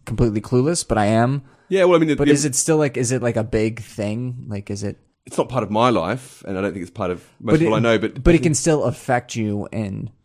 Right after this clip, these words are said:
Speaker 2: Well, it's,
Speaker 1: you
Speaker 2: I
Speaker 1: know,
Speaker 2: mean,
Speaker 1: it
Speaker 2: I
Speaker 1: can
Speaker 2: think
Speaker 1: still be an intrusive force.
Speaker 2: It's, it was intrusive a few months ago when the Church of England voted not to allow women bishops. And my daughter and I, my oldest daughter and I, were listening to that radio announcement, and she was asking me, you know, "Why is it that the Church of England discriminates against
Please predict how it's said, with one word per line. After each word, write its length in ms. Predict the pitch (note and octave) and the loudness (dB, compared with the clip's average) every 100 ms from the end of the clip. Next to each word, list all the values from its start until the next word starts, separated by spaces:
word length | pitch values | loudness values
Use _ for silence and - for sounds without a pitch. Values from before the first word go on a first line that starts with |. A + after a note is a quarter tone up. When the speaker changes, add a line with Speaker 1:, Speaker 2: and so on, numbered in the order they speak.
| _ | _
Speaker 2:
Well, 140 | - A#3+ | -6 -2
it's, 120 | A#2 | 0
Speaker 1:
you 60 | - | 2
Speaker 2:
I 0 | |
Speaker 1:
know, 40 | |
Speaker 2:
mean, 80 | D#3+ | 2
Speaker 1:
it 20 | |
Speaker 2:
I 40 | C3+ | 4
Speaker 1:
can 60 | |
Speaker 2:
think 100 | C3+ | 2
Speaker 1:
still 180 | - D#3+ | 4 4
be 140 | C3+ C3 | 4 2
an 80 | |
intrusive 640 | A#2 A2 - B2+ - A2 - | 2 -2 -2 -4 -2 -4 -6
force. 480 | - A#2 A2 A2 E3+ | -6 -2 0 0 0
Speaker 2:
It's, 160 | E3 | 0
it 20 | |
was 120 | F#3 F#3 | 0 0
intrusive 420 | F#3 A#3 B3+ D#3+ | 2 0 0 -4
a 60 | D3 | -4
few 180 | D#3+ | -2
months 240 | D3+ G3+ F3+ | 0 -2 -2
ago 180 | C3 A2+ | 0 2
when 280 | A#2 A2+ | 2 0
the 100 | A2 | -2
Church 240 | A2 B2+ G#2 | -2 -2 -4
of 80 | A2+ | -4
England 240 | A2 G#2 | -4 -2
voted 260 | G#2+ G2+ G#2+ | -2 -2 -4
not 200 | A2+ - | -6 -6
to 120 | G#2+ | -6
allow 200 | G2+ G2 | -4 -4
women 440 | G2 G2+ G2 G2+ _ _ | -4 -4 -4 -8 _ _
bishops. 600 | - B2+ E2+ - - - - _ _ _ _ | -10 -6 -8 -10 -14 -16 -20 _ _ _ _
And 120 | - G2+ | -2 2
my 180 | F#2+ | 2
daughter 340 | F#2+ A2 A2 A2 | 2 2 2 0
and 80 | E2+ | -2
I, 60 | |
my 120 | E2+ | 0
oldest 300 | D2+ G2+ G2 | 0 0 0
daughter 140 | F#2 F2+ | -2 -2
and 40 | |
I, 40 | F2 | 0
were 80 | |
listening 280 | F#2+ G#2 G#2+ | -2 -2 -4
to 60 | - | -4
that 160 | - | -2
radio 240 | F#2+ F#2+ G2+ | 0 0 0
announcement, 560 | D#2+ A1 - D2+ D#2 | -2 -6 -10 -12 -10
and 120 | - G2+ | -10 -8
she 120 | F#2 | -6
was 100 | F#2+ | -6
asking 420 | F2+ - F#2 F2+ | -8 -8 -8 -6
me, 260 | E2+ E2 - | -6 -8 -8
you 100 | G2 | -4
know, 80 | F2+ | -2
"Why 280 | F#2+ G2 | 0 0
is 200 | - G2 | -2 -4
it 140 | F#2+ - | -6 -10
that 420 | - - - - | -16 -14 -16 -14
the 120 | F#2+ | -14
Church 300 | - G#2 - | -4 -4 -4
of 60 | F#2+ | -4
England 160 | F2+ | -4
discriminates 540 | F2 - F#2+ F2 C2 - | -4 -4 -4 -4 -6 -8
against 420 | F#2 E2 - | -10 -10 -12